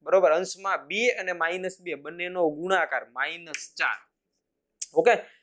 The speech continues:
ચાલો આ બંનેનો ગુણાકાર પી અને પી ઘન, એટલે કેટલી થશે? પી ની ચાર ઘાત.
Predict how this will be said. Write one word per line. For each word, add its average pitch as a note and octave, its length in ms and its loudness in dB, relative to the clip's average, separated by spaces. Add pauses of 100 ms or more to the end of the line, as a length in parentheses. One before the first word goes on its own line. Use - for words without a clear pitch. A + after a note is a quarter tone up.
(160)
ચાલો A3 180 4
આ G3+ 120 2
બંનેનો G#3+ 340 4
ગુણાકાર G3 420 2 (120)
પી C4 360 -2
અને G#3 160 -2
પી A3+ 480 -8
ઘન, D#3+ 260 -12 (180)
એટલે D#3+ 180 -10
કેટલી G#3 280 -6
થશે? F#3+ 260 -6
પી F#3 320 -6
ની F3+ 140 -8
ચાર F3 300 -4
ઘાત. B2 200 -14